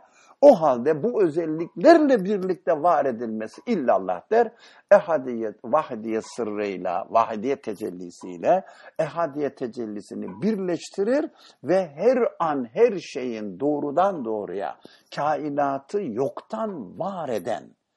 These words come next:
bir kaynak ki ona ilah deniyor, Allah deniyor, yaratıcı deniyor. İşte böyle bir yaratıcı Allah tarafından var edildiğini, her bir eşyadaki özelliğin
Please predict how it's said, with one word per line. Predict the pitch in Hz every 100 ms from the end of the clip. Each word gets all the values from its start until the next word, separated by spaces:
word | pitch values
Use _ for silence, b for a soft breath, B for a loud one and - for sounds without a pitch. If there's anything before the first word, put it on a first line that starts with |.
| _ _ _ _ _
bir | 120 160 214 220 - _ _ _ - -
kaynak | - 135 123 120 156 - _ _ _ _ _ _ _ _ _ _ _
ki | -
ona | 185 135 113 - _ _ _ _ -
ilah | 139 139 135 - _
deniyor, | 107 104 110 139 170 -
Allah | 127 123 120 135 - -
deniyor, | 120 101 101 127 117
yaratıcı | 104 120 117 123 104 117
deniyor. | 98 90 85 156 233 220 B B B -
İşte | 180 - 170 123 135
böyle | 254 220 165 139
bir | 131
yaratıcı | 123 156 139 127 117 117 -
Allah | 185 185 147 120
tarafından | - 175 135 120 113 113 98 90
var | 165 220 185
edildiğini, | 135 123 113 104 113 104 104 202 240 - B B B
her | 269 320 254 233
bir | 214 196
eşyadaki | 175 160 - 156 131 113 117 135 -
özelliğin | 220 156 170 160 180 240